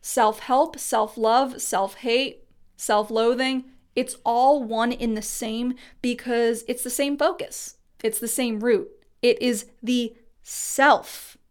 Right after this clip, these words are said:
okay? It is the self. So the opposite of self-help is not self-hate. It's self-sacrifice, okay?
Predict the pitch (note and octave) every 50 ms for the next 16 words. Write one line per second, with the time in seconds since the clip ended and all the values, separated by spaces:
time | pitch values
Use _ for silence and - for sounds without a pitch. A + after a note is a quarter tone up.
0 | _ _ _ _ _ _ _ _ - G#3+ G#3 - B3 G#3+ G#3+ A3+ A3+ A3+ - -
1 | - - - - - B3 A#3+ - - B3 B3 B3 A#3+ - - - - - G#3+ A#3
2 | A3 G#3 - - - - B3 A3+ - - - - - - - _ _ _ - -
3 | _ - - - C4+ C4 A#3 B3+ - - - G#3 A3 B3+ - E4+ D#4+ - - F#4
4 | F4+ - - A#3+ - - - - - A#3 A#3+ B3 B3 - - - - A#3+ G#3+ G#3
5 | C4 D#4+ - - - _ _ _ _ - - - - C4+ C4+ A3+ A#3+ A#3+ A#3+ A#3
6 | A#3+ - - - - - A#3 A#3 A3+ A3+ - - A#3 B3 G#3 F#3 - - - _
7 | _ _ _ - - _ _ - A#3+ A#3+ A#3+ - - - - - - - - -
8 | B3+ A#3 B3+ C#4 D4 - - - - - _ _ - - - - - - B3 B3+
9 | C4+ C4+ - - B3+ A3+ A3 - - - - F3+ - - - - - - - -
10 | _ _ _ _ _ _ _ _ _ _ _ _ _ _ _ - A3+ A3 A3+ B3
11 | A3+ A3+ G#3 A3 A#3+ C4 B3+